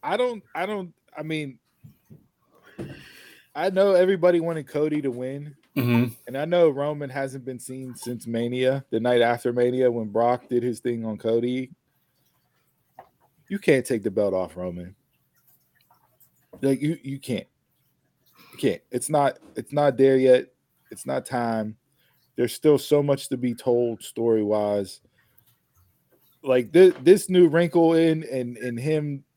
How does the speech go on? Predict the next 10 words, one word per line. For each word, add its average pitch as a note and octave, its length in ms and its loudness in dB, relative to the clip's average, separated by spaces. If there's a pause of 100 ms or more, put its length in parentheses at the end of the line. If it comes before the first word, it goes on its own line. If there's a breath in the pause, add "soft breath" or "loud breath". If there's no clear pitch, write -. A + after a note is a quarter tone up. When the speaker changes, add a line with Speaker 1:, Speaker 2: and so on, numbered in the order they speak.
(180)
Speaker 1:
la-, C#3+ 220 2
like, B2+ 200 0
last F#3+ 360 -2
night D#3+ 240 -4
was B2+ 280 -4
just, A#2+ 500 -2 (1700)
for C#3 160 -4
me, E3 300 0 (100)
it D3 120 -4
was B2+ 420 -4